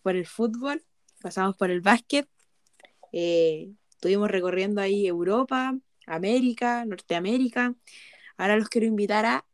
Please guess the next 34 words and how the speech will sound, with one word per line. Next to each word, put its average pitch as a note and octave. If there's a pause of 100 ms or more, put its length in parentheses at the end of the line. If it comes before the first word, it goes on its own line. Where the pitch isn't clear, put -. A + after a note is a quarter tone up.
(200)
Tokio. - (760)
Tokio D4+
veinte A3
veinte, D3+
que D#3+
en D#3
realidad E3
se -
hace F#3+
en F#3
el E3
veinte F3+
veintiuno, C#4
pero D#4+
Olimpiadas A3+
de A3
Tokio A3+
veinte F#3+
veinte. C#3 (1400)
Juegos A3+
Olímpicos C#4
que A3+
se G#3
van G#3
a G#3+
realizar G3+
a F#3
partir F#3+
de G3
la D#3+
próxima F#3
semana F#3 (640)
hasta D#4
la C4+